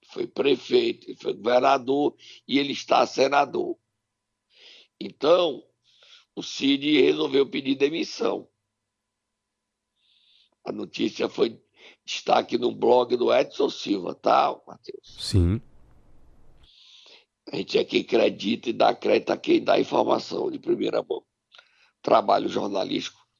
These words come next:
Speaker 1: quando é bem feito, a gente tem que acreditar. O Cid,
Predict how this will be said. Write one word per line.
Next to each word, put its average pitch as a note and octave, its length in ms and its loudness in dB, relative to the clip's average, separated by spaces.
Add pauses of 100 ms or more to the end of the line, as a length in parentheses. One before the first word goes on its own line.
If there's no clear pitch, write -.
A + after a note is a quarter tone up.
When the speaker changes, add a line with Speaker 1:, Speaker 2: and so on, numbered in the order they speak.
(160)
Speaker 1:
quando A#2 260 2
é G#2+ 40 2
bem B2+ 200 2
feito, B2+ 540 -2 (480)
a - 80 -8
gente - 340 -2
tem - 160 0
que - 160 -14
acreditar. - 640 -2 (760)
O - 80 -8
Cid, F#2+ 540 -4